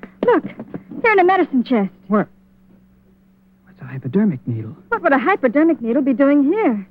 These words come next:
Speaker 2: Well, it's not likely to be here for nothing.
Speaker 1: Look, alongside of it. A bottle of, what's it say?
Speaker 2: I, I can't read it.
Speaker 1: It's awful looking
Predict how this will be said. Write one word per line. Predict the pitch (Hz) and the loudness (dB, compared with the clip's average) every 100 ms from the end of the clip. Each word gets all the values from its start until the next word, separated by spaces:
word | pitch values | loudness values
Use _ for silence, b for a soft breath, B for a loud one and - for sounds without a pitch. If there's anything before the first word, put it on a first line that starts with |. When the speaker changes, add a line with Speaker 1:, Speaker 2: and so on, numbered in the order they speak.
| - | -16
Speaker 2:
Well, | 120 135 | -10 -8
it's | 123 | -4
not | 127 | -2
likely | 123 131 117 | -2 0 0
to | 113 | 0
be | 120 | 0
here | 143 131 | 0 0
for | 120 | 0
nothing. | 170 - 113 - _ | 0 -2 -8 -14 _
Speaker 1:
Look, | 381 294 | -2 0
alongside | 262 285 285 311 285 220 | 2 2 2 2 0 0
of | |
it. | 180 - _ b b b b - | -6 -16 _ b b b b -6
A | 269 | 0
bottle | 392 359 285 | 2 2 2
of, | 233 - _ _ _ _ - | 0 -8 _ _ _ _ -6
what's | 294 359 | -4 -4
it | 277 - | -8 -2
say? | 320 226 190 - | 0 0 -4 -4
Speaker 2:
I, | 127 131 - _ _ _ _ _ - | -2 -2 -4 _ _ _ _ _ -20
I | - | -12
can't | 147 135 | -6 -4
read | 127 190 | 0 -2
it. | 120 - | -2 -10
Speaker 1:
It's | - _ _ - _ _ _ _ - 254 | -20 _ _ -20 _ _ _ _ -6 -2
awful | 339 262 | 0 0
looking | 233 214 196 | 0 -2 -8